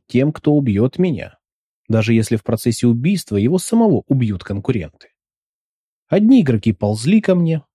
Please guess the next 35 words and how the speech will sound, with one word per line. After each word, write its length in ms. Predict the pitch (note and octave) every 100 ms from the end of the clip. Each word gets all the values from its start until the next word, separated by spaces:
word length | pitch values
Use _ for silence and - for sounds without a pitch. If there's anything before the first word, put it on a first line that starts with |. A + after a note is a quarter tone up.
| -
не 120 | A#2
обращая 480 | D#3+ F#3 F#3 - G#2+
внимания 460 | G#2 A2+ G#2 F2+ F#2+
на 160 | A2
то, 180 | - B3
как 220 | - G#2
другие 380 | A2+ E3+ E3 B2
хватают 580 | - C#3 F3+ C3 G2 -
их 140 | G#2
за 200 | A2+ A3+
ноги, 360 | F3 F2+ - _ _ _ -
не 120 | F3+
давая 340 | B3 A#3+ F#3 D3
им 100 | C#3+
добраться 400 | D#3+ D3 B2+ A2+
до 100 | B2+
меня 160 | C3+
первыми. 600 | B2+ A#2 G2 D#2 - F#2 _ _ _ _ _ _ _
А 220 | - B2+
некоторые 600 | G3 C3+ C#3+ - F#3+ G3+ G3
игроки 420 | G3+ G3 C#3+ C#3+
уже 220 | D#3 C#3+
лежали 420 | E3+ B2+ G#2+ A#2+
на 100 | C#3+
мне, 400 | E3+ C3+ F#2 G#2+ _ _ _
нещадно 640 | A#2+ C#3+ - - G2 G2 G2+
колотя 440 | C3 C#3 - F#2
своими 340 | - A2+ G#2+ A#2+
ножичками, 680 | B2 E2+ D#2+ - - - _ _ -
пока 200 | G#2+ A#2+
другие 600 | A2+ A#2 A2 D3 A3 A3 -
колотили 460 | A#2+ A2 - G3+
ножами 500 | A#3 F3+ A#2+ A#2 C3
их 100 | C3+
самих. 460 | - G#3+ A3+ -